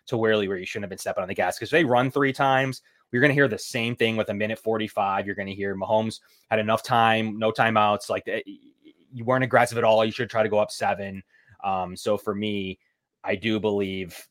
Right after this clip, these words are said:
that that was the right play at the end of the game, because pulling the ball out on first down was tough. You would have liked to see that take down to the two-minute warning, but Josh thought he had a safe throw, just happened to go incomplete. It happens in those specific situations, but all, all in all, the offense played fairly well.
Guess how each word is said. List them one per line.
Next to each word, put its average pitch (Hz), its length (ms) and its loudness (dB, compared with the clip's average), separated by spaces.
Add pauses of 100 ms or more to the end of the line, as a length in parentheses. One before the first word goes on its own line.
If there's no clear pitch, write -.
that 92 220 -4
that 95 160 -4
was 95 140 -8
the 95 120 -8
right 98 380 0
play 98 240 -2
at 90 100 -8
the 98 120 -12
end 92 120 -10
of 87 60 -12
the 90 80 -16
game, 98 320 -10
because 95 480 -4 (260)
pulling 160 240 8
the 151 60 8
ball 143 240 10
out 135 140 10
on 120 120 4
first 120 240 -2
down 107 180 0
was 95 140 -8
tough. 85 340 -6
You 101 80 -8
would 107 100 -2
have 101 60 -2
liked 107 180 0
to 110 60 -8
see 113 140 -8
that 104 180 -2
take 107 280 -6
down 101 220 -2
to 95 60 -8
the 92 140 -10
two-minute 95 340 -8
warning, 95 400 -6 (500)
but 107 120 -6
Josh 110 280 4
thought 110 200 8
he 107 80 6
had 101 80 6
a 98 40 0
safe 98 300 -4
throw, 101 340 2
just - 300 -8
happened 101 400 2
to 92 60 -8
go 92 220 -4
incomplete. 92 680 -12 (420)
It 98 160 -4
happens 95 520 -4
in 92 80 -4
those 92 160 -2
specific - 520 -8
situations, 92 760 -6
but 90 200 -4
all, 123 260 6
all 135 260 12
in 120 60 6
all, 110 180 8
the 107 100 0
offense 101 340 2
played 101 180 -6
fairly 104 300 4
well. 95 340 2